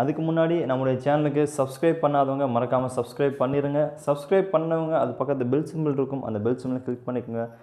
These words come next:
டெக் நியூஸ் மட்டும் இல்லாமல் உங்களுக்கு பயன் தரக்கூடிய அனைத்து வீடியோஸும் உங்களுக்கு கா-, காத்துட்ருக்கு.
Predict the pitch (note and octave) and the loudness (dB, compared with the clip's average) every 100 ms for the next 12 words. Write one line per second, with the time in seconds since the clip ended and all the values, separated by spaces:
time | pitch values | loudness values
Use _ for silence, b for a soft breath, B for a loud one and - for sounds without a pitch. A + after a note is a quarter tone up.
0 | B B - D#3+ D#3+ G3+ G3 E3+ E3 E3+ | B B 0 2 2 0 0 0 0 2
1 | D#3+ E3 D3+ C#3+ C3 A#2 C#3 F3+ F3 E3 | 4 4 4 4 2 2 2 4 4 4
2 | D3 D3+ C#3 F#2+ C#3 F#3 F#3 D#3+ D#3 D#3 | 2 4 4 2 -2 0 2 4 2 0
3 | C3+ A2+ G2 G#2 G2 C#3 D3+ D3 D3 D3+ | -2 -4 -4 -4 0 0 0 -2 -4 0